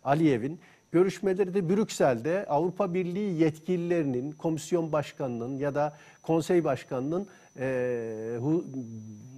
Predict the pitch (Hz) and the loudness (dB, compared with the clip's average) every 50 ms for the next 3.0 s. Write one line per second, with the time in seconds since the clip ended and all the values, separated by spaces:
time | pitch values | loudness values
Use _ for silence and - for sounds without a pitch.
0 | 135 - - 175 160 - - 185 196 202 208 196 165 135 104 - - - _ - | -18 -6 2 2 2 4 4 2 4 6 6 4 4 2 0 -2 -6 -18 _ -6
1 | - 110 95 - - 104 90 _ - 95 90 - - - 95 90 104 131 156 160 | -6 -6 -6 -6 -10 -14 -14 _ -14 -14 -14 -14 -14 -14 -12 -10 -8 -4 -2 0
2 | 170 170 165 151 170 160 156 147 139 113 131 131 - - 127 - - 135 131 127 | 2 2 2 2 2 2 2 0 -2 -4 -6 -8 -6 -6 -8 -6 -4 -6 -6 -6